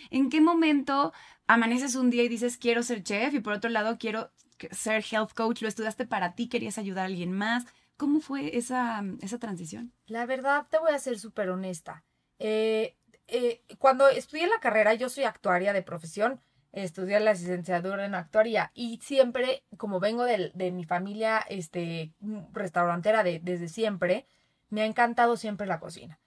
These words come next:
Speaker 2: Entonces tenía dos opciones, estudiar, este, bueno, la verdad también me gustaban, bueno, me gustaban muchas cosas, la <laughs> verdad, pero lo que más me gustaba eran los números y la cocina, y estaba entre esas dos. Pero a la hora que decidí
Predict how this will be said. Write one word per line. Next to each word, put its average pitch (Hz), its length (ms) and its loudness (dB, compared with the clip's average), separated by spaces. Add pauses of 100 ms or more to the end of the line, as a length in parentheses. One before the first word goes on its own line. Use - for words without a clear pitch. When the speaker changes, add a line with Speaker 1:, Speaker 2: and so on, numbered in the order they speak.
(160)
Speaker 2:
Entonces 269 300 2
tenía 262 280 2
dos 262 160 -2
opciones, 269 440 0
estudiar, 240 720 2
este, 175 1500 -4 (160)
bueno, 220 320 -2
la 220 140 2
verdad 240 240 2
también 247 420 -2
me 214 80 -4
gustaban, 214 460 -2
bueno, 311 180 2
me 320 80 0
gustaban 415 280 -8
muchas 185 260 -10
cosas, - 260 -14
la - 80 -14
<laughs> - 140 -8
verdad, 269 300 -4
pero 196 320 2 (500)
lo 214 180 0
que 233 100 0
más 247 140 2
me 277 100 0
gustaba 220 380 0
eran 220 180 -2
los 190 120 -6
números 247 640 -2
y 226 100 -6
la 190 160 -4
cocina, 190 540 -4
y 202 120 -8
estaba 214 280 2
entre 214 220 -4
esas 202 200 -6
dos. 269 240 4 (320)
Pero 233 160 6
a - 20 10
la 247 140 8
hora 277 180 6
que - 200 -4
decidí 202 760 -6